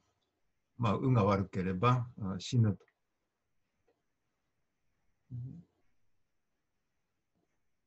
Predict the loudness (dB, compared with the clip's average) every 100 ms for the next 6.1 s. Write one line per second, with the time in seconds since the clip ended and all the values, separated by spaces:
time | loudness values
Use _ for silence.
0 | _ _ _ 4 6 6 4 0 -4 0
1 | 2 4 2 2 2 2 0 -2 -8 _
2 | _ _ _ _ _ _ _ _ _ _
3 | _ _ _ -4 -2 4 4 6 4 2
4 | 2 0 -2 -8 -10 -6 -4 -4 -6 -8
5 | -10 -12 -10 -4 -2 -2 -2 -2 0 0